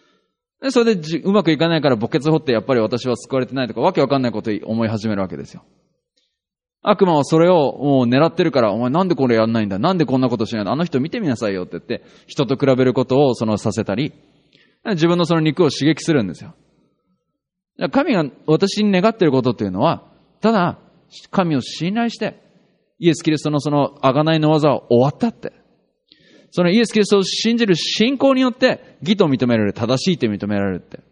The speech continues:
ら最初がそれなんだから、信じて始まったんだから、信じて終わるんですよ。神を信頼するんですよ。それが私たちがなすべきことですよ。六節から九節。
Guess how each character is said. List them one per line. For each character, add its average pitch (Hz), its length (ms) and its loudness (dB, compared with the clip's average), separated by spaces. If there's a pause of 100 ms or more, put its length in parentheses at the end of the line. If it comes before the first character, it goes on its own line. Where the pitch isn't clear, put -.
(680)
ら 240 80 0
最 233 240 2
初 262 120 -2
が 254 120 4
そ 202 220 0
れ 214 100 2
な 220 80 2
ん 233 80 -2
だ 170 100 2
か 110 120 0
ら、 113 180 2
信 185 260 0
じ 160 80 -6
て 123 80 0
始 113 220 0
ま 139 80 2
っ 123 40 -2
た 139 120 -2
ん - 20 0
だ 107 80 -4
か 104 100 -4
ら、 101 60 -2
信 208 200 -6
じ 131 100 -8
て 120 80 0
終 131 80 2
わ 190 80 2
る 226 100 0
ん 151 40 -2
で 95 100 -6
す - 80 -20
よ。 - 80 -20 (640)
神 131 200 0
を 101 60 -6
信 143 260 -6
頼 180 140 -2
す 185 100 -6
る 175 120 -4
ん 90 80 -8
で - 60 -18
す - 60 -20
よ。 - 120 -20 (400)
そ 147 180 2
れ 170 60 4
が - 80 4
私 185 180 0
た 175 80 -2
ち 123 140 -8
が 143 220 -2 (420)
な 135 120 2
す 117 120 -4
べ 92 100 -2
き - 40 -20
こ 92 100 -8
と 82 100 -10
で 73 60 -12
す - 80 -18
よ。 - 80 -20 (1800)
六 131 160 4
節 156 200 0
か 127 80 0
ら 123 120 0
九 104 180 -4
節。 69 120 -12